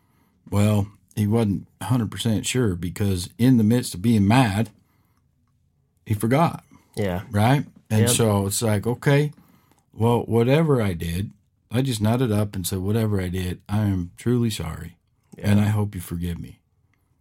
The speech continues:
Speaker 1: for whatever it is." Right?
Speaker 2: Yeah.
Speaker 1: Because it was bad. Whatever it was. <laughs>
Speaker 2: Whatever it
Speaker 1: I'm sure.
Speaker 2: was.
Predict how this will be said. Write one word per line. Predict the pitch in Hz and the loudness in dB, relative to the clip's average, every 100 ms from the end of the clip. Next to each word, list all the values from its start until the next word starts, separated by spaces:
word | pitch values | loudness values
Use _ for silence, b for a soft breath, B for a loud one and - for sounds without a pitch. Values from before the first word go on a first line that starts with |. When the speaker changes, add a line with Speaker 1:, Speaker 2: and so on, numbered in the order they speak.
| _ _ | _ _
Speaker 1:
for | 82 | -8
whatever | 92 92 87 80 | -4 -4 -4 -8
it | |
is." | 78 - _ _ _ - | -14 -18 _ _ _ -10
Right? | 90 90 | -8 -6
Speaker 2:
Yeah. | 50 - _ _ _ _ | -8 -14 _ _ _ _
Speaker 1:
Because | 98 101 113 92 | -4 0 2 2
it | 107 - | 0 -2
was | 87 | -10
bad. | 85 73 - - _ _ _ _ _ | -8 -8 -10 -18 _ _ _ _ _
Whatever | - 85 98 95 | -12 -6 -4 -4
it | - | -4
was. | - - - | -4 -2 2
<laughs> | |
Speaker 2:
Whatever | 123 135 160 170 | 4 8 8 8
it | |
Speaker 1:
I'm | 175 - | 8 8
sure. | 196 160 131 | 8 8 8
Speaker 2:
was. | 101 | 4